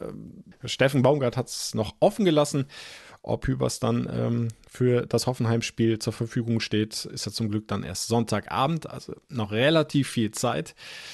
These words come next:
Aber, äh, krank heißt, Klammer auf, im Grunde Corona infiziert und ihr kennt das Prozedere. Nach einer Woche darfst du dich freitesten, dann ist die Frage, wann ist er positiv getestet worden, wenn er denn Corona hat.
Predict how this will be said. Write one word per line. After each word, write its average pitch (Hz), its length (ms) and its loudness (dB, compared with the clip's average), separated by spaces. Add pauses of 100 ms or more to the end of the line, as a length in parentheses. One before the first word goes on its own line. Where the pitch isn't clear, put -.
(280)
Aber, - 460 -2
äh, - 180 -2 (300)
krank 131 400 0 (180)
heißt, - 480 -4 (220)
Klammer 117 300 0
auf, 110 380 -4 (160)
im 117 140 0
Grunde 113 400 0 (180)
Corona 117 360 0
infiziert 131 760 0
und - 340 -8 (160)
ihr - 80 -16
kennt 123 160 0
das 120 160 0
Prozedere. 139 680 2 (540)
Nach 107 140 -2
einer 107 140 0
Woche 117 280 0
darfst 107 240 -2
du 104 40 -8
dich 98 140 -4
freitesten, 117 500 -2
dann 104 160 -4
ist - 140 -12
die 110 60 -10
Frage, 101 400 -6
wann 98 140 -4
ist - 180 -6
er 104 60 -2
positiv 101 480 -6
getestet - 480 -4
worden, 107 240 0 (180)
wenn 135 200 4
er 143 120 4
denn 123 240 0 (100)
Corona 110 380 -2
hat. 104 220 -4